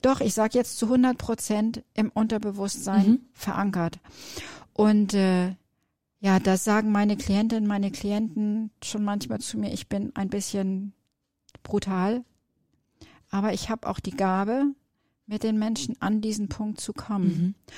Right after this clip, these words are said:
Speaker 1: Und, äh, das ist so wertvoll, wenn du an diesen Punkt kommst, weil ich kann ja nichts ungeschehen machen. Kein
Speaker 2: Mhm.
Speaker 1: Mensch kann irgendetwas, was passiert ist, ungeschehen machen.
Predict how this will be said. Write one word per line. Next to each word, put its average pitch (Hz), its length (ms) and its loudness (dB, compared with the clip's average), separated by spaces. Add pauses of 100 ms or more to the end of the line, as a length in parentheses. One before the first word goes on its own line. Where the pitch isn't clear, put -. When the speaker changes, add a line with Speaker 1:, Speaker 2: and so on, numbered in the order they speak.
(320)
Speaker 1:
Und, 196 440 2
äh, 185 280 2 (160)
das 190 160 2
ist - 160 -2
so 202 160 2
wertvoll, 220 480 2
wenn 185 140 2
du 175 80 0
an 175 100 -2
diesen 185 220 -4
Punkt 175 320 -6
kommst, 165 500 -6
weil 190 340 2 (800)
ich - 140 -4
kann 262 220 4
ja 262 140 6
nichts 262 240 2
ungeschehen 185 520 0
machen. 156 380 -4
Kein 240 340 6
Speaker 2:
Mhm. 226 40 6
Speaker 1:
Mensch 214 240 0
kann 202 200 -4
irgendetwas, 240 760 0
was 196 180 -4
passiert - 460 -6
ist, - 120 -6
ungeschehen 185 560 -4
machen. 165 400 -6